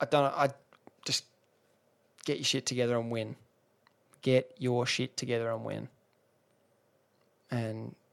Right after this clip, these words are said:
oh, man. I spoke in a previous podcast actually about, um, rappers and, um,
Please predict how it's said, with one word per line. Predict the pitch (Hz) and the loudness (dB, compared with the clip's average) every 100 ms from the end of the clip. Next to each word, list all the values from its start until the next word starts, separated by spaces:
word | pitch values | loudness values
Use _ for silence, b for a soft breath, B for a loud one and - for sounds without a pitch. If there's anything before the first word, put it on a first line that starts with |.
| - | -8
oh, | 117 B B | -8 B B
man. | B B B B _ _ - | B B B B _ _ -4
I | |
spoke | - 240 269 | 6 8 8
in | |
a | 214 | 6
previous | 135 135 139 | 6 6 4
podcast | - 131 120 120 | 4 4 4 0
actually | 123 123 127 | 0 -2 -2
about, | 120 117 | 0 0
um, | 120 117 | 0 -2
rappers | 120 123 123 127 - - B B B B B _ | 0 0 0 -2 -2 -4 B B B B B _
and, | 131 120 120 117 117 - _ _ _ | -2 0 0 -2 -6 -8 _ _ _
um, | 123 117 113 113 117 | 2 4 2 0 -6